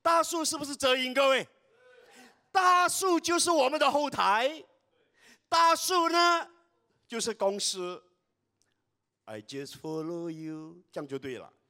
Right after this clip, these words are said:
那我们要当什么？我们要当什么？我们呢，哈，要当一个比大树更精明的。真的，真的，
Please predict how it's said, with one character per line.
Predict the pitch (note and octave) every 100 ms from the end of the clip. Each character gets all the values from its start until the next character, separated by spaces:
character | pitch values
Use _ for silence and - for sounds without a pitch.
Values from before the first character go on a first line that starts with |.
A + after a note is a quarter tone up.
| _ _ _
那 | - D4
我 | A3 G3
们 | G#3+
要 | B3+
当 | - A3
什 | F3 E3
么？ | G3
我 | D#3+
们 | D#3+
要 | G#3+
当 | G#3 F#3 F3
什 | C#3+
么？ | C3+ - _ _ _ _ _ _ _ _ _ _ _ _ _ _
我 | B2+ C#3
们 | C3+
呢， | D#3+ E3
哈， | B2+ A2 A2+ - _
要 | _ F3
当 | D#3+ - C#3+ C#3
一 | - D#3
个 | - D3 - _ _ _ _
比 | - B2+ A#2 _
大 | G#3 G#3+ F3+
树 | - - A#3 F3+ A2 _ _
更 | D#4 G3 - _ _
精 | - C#4 C4 C#4 C4
明 | F#3 B2
的。 | D3 - _ _ _ _ _ _ _ _ _ _
真 | - D#4
的， | B3+
真 | C#4
的， | A#3